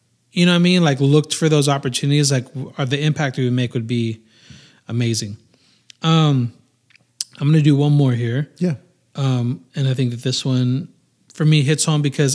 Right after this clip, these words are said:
Speaker 1: I have a girl. And that is, "A girl's father is the first man in her life and probably the most influential."
Speaker 2: I'm gonna take your word for it.
Speaker 1: <laughs>
Speaker 2: I, I don't have a girl.
Speaker 1: Well, talk
Speaker 2: Uh,
Speaker 1: about your wife.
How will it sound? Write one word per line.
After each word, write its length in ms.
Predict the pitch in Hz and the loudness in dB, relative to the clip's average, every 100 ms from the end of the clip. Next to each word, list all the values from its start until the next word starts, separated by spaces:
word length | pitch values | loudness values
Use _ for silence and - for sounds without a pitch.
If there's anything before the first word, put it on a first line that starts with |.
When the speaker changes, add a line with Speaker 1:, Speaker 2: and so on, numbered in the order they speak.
| 127 | -2
Speaker 1:
I 40 | 135 | -4
have 220 | 131 131 | -4 -4
a 60 | |
girl. 440 | 135 143 127 156 - _ - - - | 0 0 0 -2 -8 _ -20 -20 -8
And 140 | 131 135 | -2 0
that 160 | 147 | 0
is, 320 | 143 135 131 - | 0 2 0 -2
"A 80 | 147 | -2
girl's 400 | 135 147 185 180 | 2 4 2 0
father 460 | - 147 139 143 156 | -4 -4 0 0 0
is 280 | 147 123 | -2 -4
the 100 | 123 | -4
first 400 | 117 - 160 - | -6 -2 0 0
man 300 | 156 151 143 | 2 4 4
in 100 | 135 | 4
her 140 | 120 123 | 4 2
life 460 | 120 120 143 - - | 2 0 0 -4 -6
and 180 | 135 117 | -4 -2
probably 340 | - 127 135 131 | -2 0 2 2
the 100 | 127 | 2
most 500 | 123 123 131 - - 127 | 2 2 0 -4 -6 -6
influential." 720 | 117 120 113 107 110 151 139 _ _ _ _ _ _ _ _ _ _ _ _ - _ _ _ _ - | -6 -4 -6 -6 -8 -12 -18 _ _ _ _ _ _ _ _ _ _ _ _ -20 _ _ _ _ -4
Speaker 2:
I'm 160 | 190 | 0
gonna 220 | 165 156 131 | 2 0 -2
take 340 | - 143 143 | -2 -2 0
your 140 | 156 | 0
word 280 | 135 143 156 | 2 0 0
for 100 | 165 | 0
it. 1040 | 160 180 190 214 - 226 208 - 240 - - | 0 0 0 0 2 2 2 2 -4 -2 -4
Speaker 1:
<laughs> 20 | |
Speaker 2:
I, 220 | 143 131 127 - | -2 -4 -2 -2
I 100 | 127 | 0
don't 280 | - 117 131 | 0 0 0
have 220 | 135 139 | 0 0
a 100 | 151 | 0
girl. 380 | 156 165 180 185 - - - _ _ _ - | 0 0 -2 -6 -14 -20 -20 _ _ _ -8
Speaker 1:
Well, 240 | 139 143 | -2 0
talk 180 | 123 220 | 2 0
Speaker 2:
Uh, 40 | 220 | 0
Speaker 1:
about 160 | 226 | 0
your 140 | 220 226 | 0 -2
wife. 520 | 302 123 - - | -2 -6 -8 -16